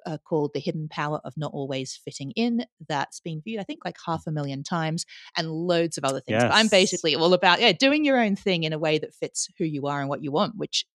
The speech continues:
Speaker 1: I think is where we align, Phil.
Speaker 2: I love that. Yeah, exactly where we align. Doing, I say, living life on your own terms. Um,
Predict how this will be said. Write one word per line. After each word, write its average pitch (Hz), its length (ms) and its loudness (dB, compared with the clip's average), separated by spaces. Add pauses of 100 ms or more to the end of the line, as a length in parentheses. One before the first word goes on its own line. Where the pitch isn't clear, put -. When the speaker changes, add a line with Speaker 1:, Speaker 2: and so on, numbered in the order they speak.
(180)
Speaker 1:
I 151 40 -8
think 208 260 -4
is 196 120 -4
where 165 220 2
we 165 140 0
align, 151 420 2
Phil. - 340 -2 (1400)
Speaker 2:
I 185 100 6
love 233 280 4
that. 127 240 4
Yeah, 131 200 6
exactly 123 520 2
where 113 160 0
we 113 100 -2
align. 107 440 -4
Doing, 147 440 4
I 151 180 4
say, 143 300 4
living 135 300 4
life 123 260 4
on 117 120 0
your 113 100 2
own 110 220 -2
terms. 95 520 -6 (540)
Um, 123 420 -2